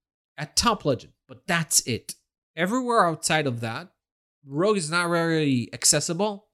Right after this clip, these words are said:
to the rest of players. There's nothing else to do. Uh, there's, like, pockets of Secret Rogue and, and Pirate Rogue, but there, the deck is, these decks are not good decks. I strongly feel,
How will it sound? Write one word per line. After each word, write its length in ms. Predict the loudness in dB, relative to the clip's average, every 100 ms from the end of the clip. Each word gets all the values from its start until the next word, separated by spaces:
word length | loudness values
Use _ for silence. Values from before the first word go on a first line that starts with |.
| -14
to 60 |
the 120 | -8
rest 240 | -4 -2 -2
of 100 | -4
players. 240 | -14 -10
There's 200 | -8 -4
nothing 380 | 0 2 0 -4
else 300 | -4 -4 -8
to 200 | -12 -12
do. 400 | -12 -14 -16 -18 _ _ _ _ _ _ -12
Uh, 260 | -6 -4
there's, 300 | 0 2 2
like, 280 | 2 -2 -2 _ _ _ -4
pockets 500 | 0 0 0 -2 0
of 120 | 2
Secret 460 | 4 2 -4 -8 -8
Rogue 600 | 0 2 4 2 0 -4
and, 460 | -8 -8 -12 -14
and 240 | -14 -14 -4
Pirate 420 | 2 4 4 0
Rogue, 340 | -2 -6 -6
but 140 | -10 -12
there, 240 | -12 -12
the 180 | -12 -6
deck 240 | -2 0
is, 180 | -2 -6
these 300 | -12 -12 -4
decks 220 | 0 0
are 60 | 0
not 500 | -2 -6 -6 -8 -12
good 200 | -18 -18
decks. 400 | -20 -20 -20 -20 _ _ _ _ _ 0
I 100 | 2
strongly 480 | 0 -2 -2 -2
feel, 520 | -4 0 0 0 -6